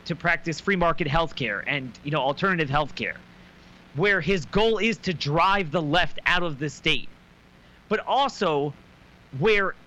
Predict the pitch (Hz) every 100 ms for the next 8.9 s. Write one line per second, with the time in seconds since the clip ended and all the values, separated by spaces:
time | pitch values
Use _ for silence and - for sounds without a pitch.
0 | - - - 233 226 147 - - - 196
1 | 147 190 - 220 254 247 202 196 233 -
2 | 202 - 214 - 185 165 170 190 175 165
3 | 143 - - 214 104 - - - - -
4 | - - - - - 196 185 - 220 170
5 | 226 220 180 - 214 196 139 104 82 -
6 | - - - - - - 202 185 - 226
7 | 254 220 190 160 214 240 156 135 - -
8 | - 208 214 190 175 - 226 220 -